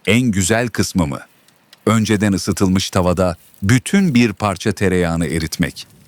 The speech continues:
Yavaş yavaş altın rengi, kremamsı bir gölete dönüşmesini izlemek tam bir keyif. Ve o tereyağlı kabarcıklar ortaya çıkar çıkmaz,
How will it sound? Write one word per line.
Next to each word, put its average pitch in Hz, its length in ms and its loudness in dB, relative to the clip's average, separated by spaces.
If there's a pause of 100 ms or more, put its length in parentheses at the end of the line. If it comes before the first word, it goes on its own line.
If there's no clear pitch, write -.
(340)
Yavaş 95 380 0
yavaş 85 300 -2 (100)
altın 90 420 0
rengi, 92 460 0 (340)
kremamsı 98 640 0
bir 90 140 2
gölete 90 460 0
dönüşmesini 90 580 0
izlemek 87 580 -2 (340)
tam 117 400 0
bir 82 220 -2
keyif. 76 360 -4 (2500)
Ve 113 260 2
o 113 140 2
tereyağlı 107 540 -2
kabarcıklar 92 680 -2
ortaya 90 440 0
çıkar 98 360 -2
çıkmaz, 92 580 -4